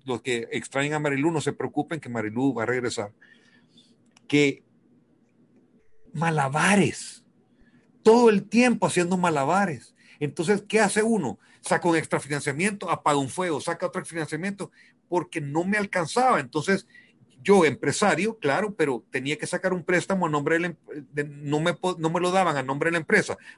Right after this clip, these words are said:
porque era nueva y me lo daban a mi nombre. Entonces me endeudaba más.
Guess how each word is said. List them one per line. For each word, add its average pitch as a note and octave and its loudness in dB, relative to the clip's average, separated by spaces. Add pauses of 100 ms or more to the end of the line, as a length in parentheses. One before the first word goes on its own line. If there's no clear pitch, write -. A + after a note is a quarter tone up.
porque C3 -2
era D3+ 2
nueva A3 4
y G#3+ -2
me E3+ 2
lo C#3+ 2
daban D3 2
a D3+ 0
mi D3 -4
nombre. G3 2 (240)
Entonces C#3+ -4
me G#3+ 0
endeudaba C#3+ 0
más. E3+ -2